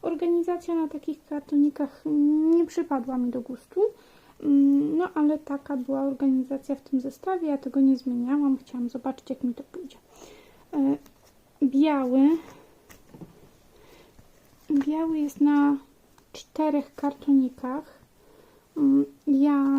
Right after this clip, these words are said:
nie użyłam ani jednego kartonika całego, także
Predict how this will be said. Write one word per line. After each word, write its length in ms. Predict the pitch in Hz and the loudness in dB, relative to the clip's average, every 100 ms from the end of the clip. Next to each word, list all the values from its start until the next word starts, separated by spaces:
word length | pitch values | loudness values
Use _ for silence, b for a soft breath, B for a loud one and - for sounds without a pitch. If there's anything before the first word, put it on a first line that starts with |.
| 269 269 | 2 4
nie 220 | 269 285 | 6 8
użyłam 600 | 285 269 269 277 269 262 285 | 8 6 4 4 4 4 6
ani 240 | 277 277 | 6 8
jednego 320 | 262 277 277 | 6 2 0
kartonika 560 | - 269 - 262 254 240 | -6 -8 -2 0 -2 -10
całego, 640 | - 339 339 302 262 294 311 b b b b b b _ _ _ _ _ _ _ _ _ _ _ _ _ - | -6 -4 -2 -2 0 0 0 b b b b b b _ _ _ _ _ _ _ _ _ _ _ _ _ -20
także 680 | 269 - 285 285 277 277 | -20 -10 -4 -2 0 0